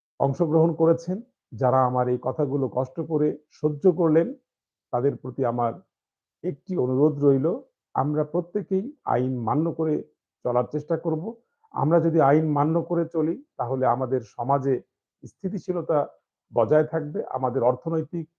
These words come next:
স্থিতিশীলতা বজায় থাকবে, আমাদের সামাজিক নিরাপত্তা শৃঙ্খলা মেইনটেইন করা পসিবল হবে, আমাদের সামাজিক মূল্যবোধ ও নৈতিকতা কনফার্ম করা আরো বেশি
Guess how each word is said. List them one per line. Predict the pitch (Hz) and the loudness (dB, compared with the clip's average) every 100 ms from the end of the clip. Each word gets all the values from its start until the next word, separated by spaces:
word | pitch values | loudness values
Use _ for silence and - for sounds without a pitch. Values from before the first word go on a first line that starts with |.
| _ - | _ -18
স্থিতিশীলতা | - 196 175 - 175 147 156 - _ _ _ _ 117 | -12 -8 -6 -6 -6 -2 -4 -4 _ _ _ _ -2
বজায় | 131 151 165 | 2 4 4
থাকবে, | 165 143 147 180 - - | 2 -2 -4 -6 -8 -4
আমাদের | 127 135 135 120 - | -2 0 0 -2 -4
সামাজিক | 123 147 147 170 160 _ - | -2 0 0 0 -4 _ -6
নিরাপত্তা | 123 165 170 170 - 170 151 - | 2 4 4 0 0 -2 -2 -4
শৃঙ্খলা | 147 190 - 175 170 - _ _ 123 | -4 -4 -2 0 -2 -4 _ _ -4
মেইনটেইন | 139 151 156 | -4 -4 -2
করা | 160 156 - | 2 2 2
পসিবল | 143 185 180 165 | 0 0 2 2
হবে, | 165 220 _ _ _ - | 0 -2 _ _ _ -4
আমাদের | 151 143 143 | -2 -2 -4
সামাজিক | - 147 147 160 135 | -4 -6 -4 -4 -2
মূল্যবোধ | 147 170 151 151 151 | -2 -2 0 0 0
ও | |
নৈতিকতা | 139 147 147 156 147 143 131 - _ _ - | -2 -4 -4 -4 -2 -2 -4 -6 _ _ -6
কনফার্ম | 139 120 170 180 160 | -6 -4 -4 -2 0
করা | 143 - - - 165 | 2 0 -4 -4 -2
আরো | 185 160 | -2 -4
বেশি | - | -6